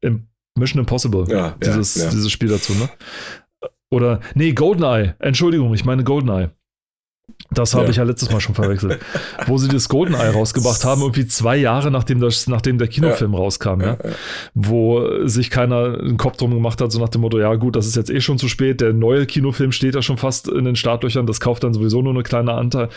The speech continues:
Speaker 1: Und dann wurd's halt immer be-, immer, immer beliebter und
Speaker 2: Mhm.
Speaker 1: so,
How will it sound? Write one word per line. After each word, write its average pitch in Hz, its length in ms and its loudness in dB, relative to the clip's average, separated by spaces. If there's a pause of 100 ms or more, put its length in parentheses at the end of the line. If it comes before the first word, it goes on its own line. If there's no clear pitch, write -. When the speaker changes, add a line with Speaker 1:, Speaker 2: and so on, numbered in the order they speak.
(160)
Speaker 1:
Und 113 120 0
dann 123 140 2
wurd's 123 180 0
halt 131 120 2
immer 123 160 2
be-, 127 180 -2
immer, 123 380 0
immer 117 200 0
beliebter 113 400 0
und 95 100 2
Speaker 2:
Mhm. 87 40 0
Speaker 1:
so, - 200 2